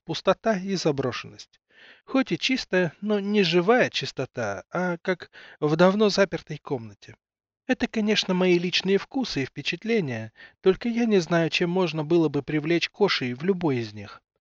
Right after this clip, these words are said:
А дальше, по берегу, нашлась чудесная вилла в историческом стиле, но она не продается». «А аренда возможна?» «Возможно. Собственно, хозяйка мне сама предложила аренду.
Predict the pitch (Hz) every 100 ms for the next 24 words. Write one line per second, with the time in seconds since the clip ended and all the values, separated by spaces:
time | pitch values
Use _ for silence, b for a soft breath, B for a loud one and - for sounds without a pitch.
0 | b b b b 165 170 233 269 - 135
1 | - 180 170 127 110 107 - _ - 165
2 | - 226 196 - - 180 233 - 208 202
3 | 156 175 208 156 120 101 _ b b 143
4 | - 170 190 - - - 156 - - 139
5 | 107 98 - B B 170 220 254 262 220
6 | 175 156 139 113 107 - 120 _ _ _
7 | _ _ _ - 147 139 127 127 123 127
8 | 127 120 151 175 180 185 - _ _ _
9 | _ _ - 240 226 190 - 190 - _
10 | b - 226 - 202 180 175 - 175 190
11 | 185 175 175 170 - 202 202 - 139 139
12 | 160 160 143 120 117 120